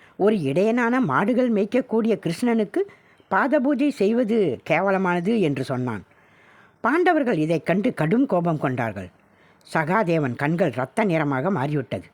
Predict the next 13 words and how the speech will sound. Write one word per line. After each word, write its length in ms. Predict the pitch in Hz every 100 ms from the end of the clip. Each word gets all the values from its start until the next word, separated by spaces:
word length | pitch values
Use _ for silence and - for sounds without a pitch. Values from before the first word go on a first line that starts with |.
| _
கோபத்தில். 520 | - 165 139 - - - _ _ _ - _ _
இருந்தாலும் 520 | - 180 156 131 135 104 - - -
அதைக் 280 | 226 240 -
கண்டு 260 | 196 247 -
கிருஷ்ணரும் 420 | 165 202 147 131 - 143
பீஷ்மரும் 440 | 190 196 165 131
அமைதியாக 520 | 165 131 156 170 170 160
இருந்தார்கள். 520 | 123 123 107 107 95 _ _ _ _ - - -
இதைக் 300 | 302 320 -
கண்ட 260 | 285 196 -
சிசுபாலன் 540 | 156 196 180 127 117 - _ _ -
கிருஷ்ணரை 560 | 254 - 311 156 131 - _ -
என்னவிதமான 760 | 170 262 311 240 202 160 135